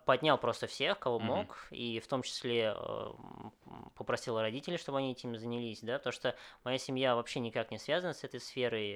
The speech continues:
Speaker 1: э, они понимают, что как бы и для этого нужен шеф-повар, ну, давай тогда искать, да, и, э, в первую очередь звонишь бабушке во Вьетнам, говоришь: "Бабуля,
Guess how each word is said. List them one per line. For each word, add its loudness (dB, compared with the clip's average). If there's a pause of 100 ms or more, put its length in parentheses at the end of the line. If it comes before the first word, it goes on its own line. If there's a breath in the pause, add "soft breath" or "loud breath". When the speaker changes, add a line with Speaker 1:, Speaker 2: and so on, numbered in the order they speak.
Speaker 1:
э, -6
они -6
понимают, -2
что -6
как -4
бы -6 (520 soft breath)
и -10
для 0
этого -2
нужен 0
шеф-повар, 0
ну, 0
давай 4
тогда -2 (480)
искать, -2
да, 0
и, -4 (440 loud breath)
э, -10
в -18
первую 4
очередь -2
звонишь -2
бабушке 0
во 0
Вьетнам, 0
говоришь: -2
"Бабуля, 2